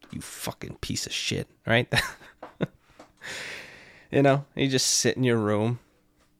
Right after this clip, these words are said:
You know what? I, I did have, like, a great day the day after, even though I felt like absolute dog shit, right? I woke up,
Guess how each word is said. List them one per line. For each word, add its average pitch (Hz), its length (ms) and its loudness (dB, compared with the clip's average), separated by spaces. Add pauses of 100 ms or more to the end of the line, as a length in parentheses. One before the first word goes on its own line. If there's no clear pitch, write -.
(560)
You 190 120 6
know 196 100 10
what? 196 160 8
I, 170 260 0
I 180 60 8
did 202 180 8
have, 196 220 6
like, 151 100 4
a 131 80 4
great 117 480 2
day 110 180 4
the 107 120 0
day 104 340 0
after, 98 460 0
even 135 240 2
though 127 100 6
I 98 60 2
felt - 280 -2
like 110 220 -4
absolute 101 520 -4
dog 82 280 -4
shit, 117 320 2 (320)
right? 120 220 4 (640)
I - 80 -2
woke 113 320 2
up, 98 300 2